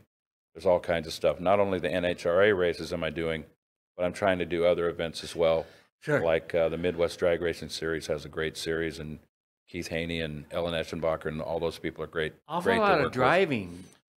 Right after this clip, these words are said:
Speaker 1: I, I looked it up. I added up the mileage before I flew home.
Speaker 2: And, and no air miles with this, basically.
Speaker 1: Well, th-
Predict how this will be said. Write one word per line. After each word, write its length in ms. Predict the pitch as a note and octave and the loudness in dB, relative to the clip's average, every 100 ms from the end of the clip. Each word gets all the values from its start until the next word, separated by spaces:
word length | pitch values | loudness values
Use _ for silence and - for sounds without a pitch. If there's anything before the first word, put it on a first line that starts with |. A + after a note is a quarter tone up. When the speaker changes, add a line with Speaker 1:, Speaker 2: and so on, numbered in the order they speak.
| _ _ _ _ _ | _ _ _ _ _
Speaker 1:
I, 200 | F#2+ F#2+ F#2+ - _ | 2 2 2 -8 _
I 100 | G2 | 0
looked 320 | G2+ A#2 A#2+ | 4 4 6
it 100 | C3+ | 8
up. 220 | A#2+ A2+ - | 10 10 8
I 220 | G2 F#2+ F#2+ | 4 6 8
added 240 | A2+ A#2 | 10 10
up 120 | A2+ | 8
the 80 | G#2+ | 6
mileage 460 | F#2+ G2+ G2 F2 - | 4 6 6 4 -2
before 320 | E2+ F#2 F2+ | -4 4 4
I 60 | |
flew 240 | F2 - F2+ | 4 0 -2
home. 400 | F#2+ F#2 E2+ D#2+ - _ _ | 0 0 0 -6 -12 _ _
Speaker 2:
And, 120 | C3 | -8
and 160 | - D3+ | 0 8
no 180 | F3+ G3 | 12 12
air 200 | E3+ B3 | 12 12
miles 380 | E3+ A2+ A2 A2 | 10 6 4 0
with 140 | A2 | 0
this, 220 | A2+ G#2+ | 0 0
basically. 720 | - A2+ G#2+ A#2 A2 G#2+ C#3+ - | 2 0 0 -4 -2 -2 -2 -4
Speaker 1:
Well, 240 | C3 G#2+ G2+ | 6 8 8
th- 160 | - | 6